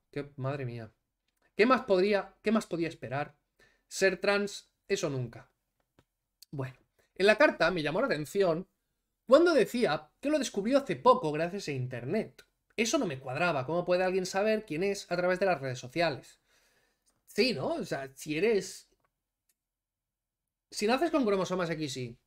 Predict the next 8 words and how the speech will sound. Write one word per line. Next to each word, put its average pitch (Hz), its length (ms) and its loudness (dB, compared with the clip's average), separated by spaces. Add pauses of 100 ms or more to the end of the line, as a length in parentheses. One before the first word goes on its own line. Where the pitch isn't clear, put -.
(640)
y 180 120 -2
dices, 165 200 -2
"No, 196 160 0
no, 180 300 -2
yo 147 160 -4
soy 170 200 -4
una 160 260 -4
mujer", 127 380 -10